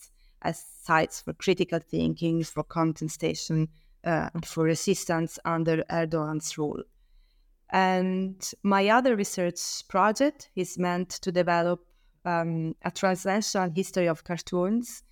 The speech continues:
in which I explore how the cartoon world has fostered artistic but also intellectual and political exchange in post-World War Two Europe,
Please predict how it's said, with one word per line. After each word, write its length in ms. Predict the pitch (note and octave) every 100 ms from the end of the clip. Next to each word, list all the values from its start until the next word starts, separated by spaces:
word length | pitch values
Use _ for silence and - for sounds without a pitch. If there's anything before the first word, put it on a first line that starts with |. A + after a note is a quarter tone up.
| _ _ -
in 140 | F3+
which 280 | F3+ F#3+ -
I 100 | F3
explore 500 | F3+ - - F3+ F3
how 340 | E3 F#3+ F#3+ F#3
the 120 | F3+
cartoon 540 | E3+ - G3 F#3+ F#3+
world 460 | F3 F3 F3 F3 - _ _ _ _
has 240 | - F3 -
fostered 680 | - E3+ - F3+ E3+ E3 - -
artistic 760 | E3+ - G#3+ G3 - G3+ G3 F#3
but 140 | E3+
also 400 | F3 E3+ - E3+
intellectual 920 | - F3 - F3 E3+ E3 - F3 E3 -
and 260 | E3+ F3 D#3+
political 500 | - E3+ F3 - E3+ D#3+
exchange 680 | - - F3+ F3 F3 E3 _ _ _
in 120 | F3
post-World 760 | E3 E3+ E3+ - - E3 E3 E3
War 160 | E3 D#3+
Two 340 | - E3 D#3+
Europe, 460 | D#3+ F3 E3 -